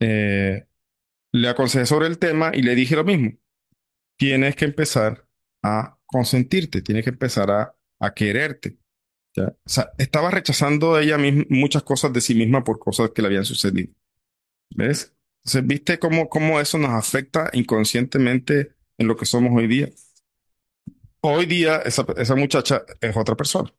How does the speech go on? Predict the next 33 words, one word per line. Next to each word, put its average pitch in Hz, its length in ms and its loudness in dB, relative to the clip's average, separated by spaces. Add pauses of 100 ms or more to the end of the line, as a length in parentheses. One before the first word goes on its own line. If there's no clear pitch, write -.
(240)
¿verdad? 95 240 -10 (140)
Baruch 104 220 -2
Hashem. 117 300 0
O - 600 -20
sea, 107 120 0
empezó 113 340 0
a 131 60 -2
trabajar 117 400 0
en 120 80 -2
sí 120 160 2
misma, 135 520 2 (340)
empezó, 113 760 0 (260)
eh, 101 400 0
eh, 107 200 -2
a 104 200 -4
quererse 117 460 -2
un 131 60 0
poco 123 240 -2
más 147 420 -2 (540)
y 123 340 0
hoy 135 180 2
día 156 220 2
precisamente 131 640 0
ha, 117 160 0
ha 123 120 -2
trabajado, 135 460 0
está, - 220 -4
está 143 260 -2
más 151 180 -2
segura 131 460 2
de 101 80 0
sí 107 140 0
misma. 92 260 2